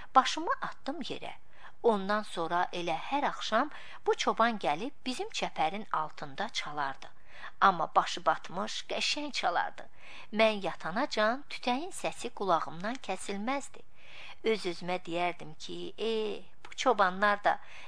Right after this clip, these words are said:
nə arsız olurmuş, necə də ərinmir.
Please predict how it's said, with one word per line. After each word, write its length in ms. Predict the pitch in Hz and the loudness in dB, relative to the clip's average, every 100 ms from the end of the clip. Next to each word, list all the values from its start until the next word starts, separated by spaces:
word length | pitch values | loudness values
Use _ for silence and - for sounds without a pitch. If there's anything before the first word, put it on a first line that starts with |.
| - | 0
nə 140 | 370 427 | 4 4
arsız 340 | 220 - 226 202 | 2 -2 -2 2
olurmuş, 600 | 180 180 156 127 - - - - - 330 | 2 0 -4 -6 -6 -8 -8 -8 -6 0
necə 320 | 440 285 226 | 4 4 4
də 100 | 294 | 4
ərinmir. 540 | 180 175 185 165 156 | 4 4 2 -4 -8